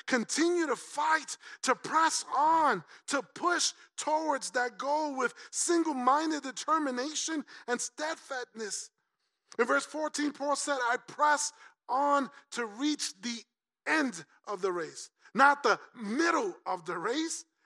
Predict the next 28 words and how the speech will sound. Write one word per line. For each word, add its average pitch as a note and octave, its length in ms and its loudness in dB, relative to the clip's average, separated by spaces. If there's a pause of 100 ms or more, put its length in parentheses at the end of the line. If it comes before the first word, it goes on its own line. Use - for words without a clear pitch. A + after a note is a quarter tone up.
(220)
It B3 80 -6
says, C#4+ 280 2 (240)
"The B3+ 160 -8 (200)
end D#4 220 4 (180)
of A3 160 -2
the G#3 100 4
race." E3+ 440 -6 (340)
He D4 140 -2
was C4+ 160 -4
determined. C#4+ 680 0
He A#3+ 160 -6
was B3+ 180 -4
persistent. - 960 -4 (560)
And A#3+ 100 2
so B3 280 0 (100)
we D#4 220 -4
too D4+ 480 -4
must A#3 280 0
have A#3+ 520 2 (260)
that G#3 140 -4
same B3+ 680 -2 (360)
iron C4 600 0 (200)
will B3 440 -4
determination G#3+ 1200 -4 (440)
to A3 140 -8
reach G#3+ 600 -8
our G#3 240 -2
goals. F#3+ 760 -4